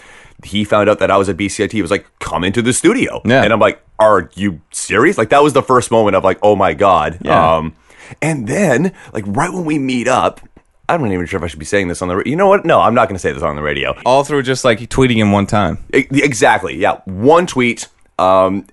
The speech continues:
Speaker 1: and it kind of snowballed into that. And then I got into the studio. I met Todd Hancock. I met Neil Morrison, uh,
Speaker 2: Yeah.
Speaker 1: Drex, like, all of these guys, just having conversations with them. Uh, I helped Todd do a little bit of the Rock Report. I mean, like, he's,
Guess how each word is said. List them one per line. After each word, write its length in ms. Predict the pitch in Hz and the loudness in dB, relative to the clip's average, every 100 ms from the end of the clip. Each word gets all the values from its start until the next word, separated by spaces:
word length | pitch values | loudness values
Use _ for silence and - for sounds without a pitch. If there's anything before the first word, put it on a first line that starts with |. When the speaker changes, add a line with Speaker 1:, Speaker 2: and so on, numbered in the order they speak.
| _ _ - | _ _ -4
Speaker 1:
and 120 | 117 | -2
it 100 | 107 | -2
kind 200 | 131 117 | 0 0
of 180 | 101 - | -2 -6
snowballed 520 | - 143 139 143 127 | -2 0 4 2 2
into 160 | 120 | 2
that. 180 | 107 104 | 2 2
And 120 | 110 | 2
then 100 | 113 | 0
I 80 | 104 | 0
got 240 | 87 107 139 | 2 2 2
into 120 | 143 | -2
the 60 | |
studio. 320 | 139 117 107 110 | -4 -2 0 0
I 80 | 90 | 0
met 220 | 110 - | -2 0
Todd 180 | 127 117 | -2 0
Hancock. 360 | 113 110 113 - | -2 0 0 0
I 60 | |
met 240 | 92 98 101 | 0 0 0
Neil 180 | 120 95 | -2 -2
Morrison, 640 | 90 117 143 - 160 165 - - - | 2 2 2 0 0 0 -2 -10 -4
uh, 420 | 92 92 87 80 82 | -2 0 -2 -2 -2
Speaker 2:
Yeah. 260 | 92 85 | 0 0
Speaker 1:
Drex, 480 | 82 127 143 156 - | 2 2 2 0 -4
like, 140 | 85 - | -6 0
all 200 | 135 143 | 2 2
of 80 | |
these 180 | 135 117 | 0 0
guys, 300 | 127 117 120 | 0 0 0
just 120 | 98 | -4
having 160 | 117 120 | -4 -6
conversations 540 | - 117 113 120 98 | -2 -4 -2 -6 -6
with 160 | 82 82 | -8 -4
them. 340 | 120 123 123 131 - - - | 0 2 2 -4 -16 -20 -12
Uh, 320 | 85 85 82 - | -6 -4 -4 -2
I 100 | 104 | -2
helped 340 | 104 131 - | 2 0 -2
Todd 400 | - 120 120 98 - 92 | -4 0 0 -2 -8 -6
do 180 | 95 120 | -2 -2
a 20 | |
little 300 | 98 107 156 | 0 0 0
bit 200 | 107 104 | 2 0
of 100 | 80 | 0
the 80 | 80 | -2
Rock 280 | 85 98 110 | 0 0 0
Report. 340 | 95 - 76 | -2 0 -2
I 20 | 85 | -2
mean, 160 | 87 | -4
like, 120 | 82 | -6
he's, 340 | 90 110 92 | -2 -2 -4